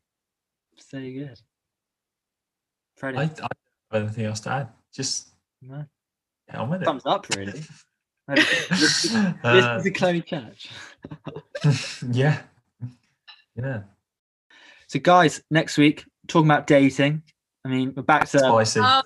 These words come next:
Speaker 1: Yeah.
Speaker 3: my
Speaker 1: This is
Speaker 3: gosh.
Speaker 1: where it's all at, what you need to do. Um, so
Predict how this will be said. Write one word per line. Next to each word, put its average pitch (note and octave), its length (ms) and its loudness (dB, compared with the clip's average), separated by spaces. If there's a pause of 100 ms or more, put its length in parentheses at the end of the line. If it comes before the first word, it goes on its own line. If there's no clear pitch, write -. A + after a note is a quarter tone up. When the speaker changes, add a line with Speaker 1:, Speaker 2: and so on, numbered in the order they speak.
(120)
Speaker 1:
Yeah. C#3+ 320 8
Speaker 3:
my G#3+ 240 2 (460)
Speaker 1:
This - 280 2
is C3+ 60 2
Speaker 3:
gosh. - 0 -
Speaker 1:
where B2 300 2
it's - 140 -8
all A#2 180 -2
at, A2 220 0 (180)
what C#3 200 2
you B2 60 -2
need A#2+ 140 -8
to A#2 100 -12
do. A2+ 240 -2 (600)
Um, A#2 300 0
so - 60 -14